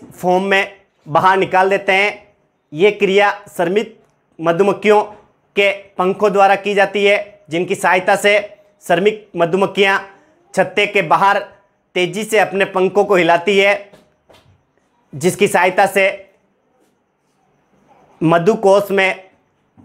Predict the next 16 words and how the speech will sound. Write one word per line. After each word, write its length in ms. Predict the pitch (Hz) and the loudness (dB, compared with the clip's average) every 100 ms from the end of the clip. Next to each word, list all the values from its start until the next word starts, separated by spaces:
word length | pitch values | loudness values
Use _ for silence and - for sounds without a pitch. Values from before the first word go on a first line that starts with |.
| _ - | _ -16
शहद 460 | - 185 208 175 - _ 147 | -4 0 0 -2 -16 _ -4
भरते 340 | 156 - 196 | -2 0 -2
समय 500 | 190 185 185 180 - _ _ - | 0 0 0 -2 -10 _ _ 0
आवश्यकता 520 | - 190 208 - 196 | 0 2 -2 0 -2
से 120 | 202 | 2
अतिरिक्त 420 | 170 160 190 190 | -2 0 -6 -6
जल 280 | 147 185 190 - - - _ 123 | 0 0 0 -4 -16 -20 _ -4
वाष्प 380 | 147 202 220 | 2 2 0
बनकर 320 | 180 185 190 180 | -4 -2 0 -2
उड़ 140 | 175 | 0
जाता 280 | 175 175 185 | 0 0 0
है 300 | 190 190 - - - _ | 2 0 -4 -16 -20 _
और 400 | 180 196 202 - _ _ _ _ _ | 0 2 2 -4 _ _ _ _ _
मधु 480 | 156 170 165 220 214 - _ _ _ _ _ _ _ _ 202 | -2 -2 2 0 0 -6 _ _ _ _ _ _ _ _ 0
एक 300 | 208 214 - _ _ _ _ _ _ _ _ _ _ _ _ _ | 0 0 -10 _ _ _ _ _ _ _ _ _ _ _ _ _
कंप्लीट 720 | 190 185 180 214 226 233 - | 0 0 -2 0 0 0 -8